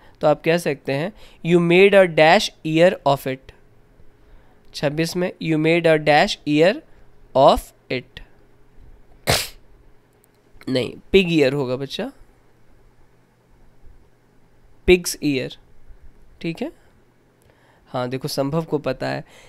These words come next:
एसएससी के बच्चों की यही बात है कि कोई इतना टफ चीज़ उनको पता होगा,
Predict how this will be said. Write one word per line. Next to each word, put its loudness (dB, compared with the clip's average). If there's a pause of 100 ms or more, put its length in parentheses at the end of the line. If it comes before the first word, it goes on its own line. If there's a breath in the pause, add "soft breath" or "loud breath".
(200 soft breath)
एसएससी -2
के 4
बच्चों 0
की -4
यही 2
बात 2
है -2
कि -4
कोई -2 (160)
इतना 4
टफ 2
चीज़ -2
उनको 0
पता 0
होगा, 0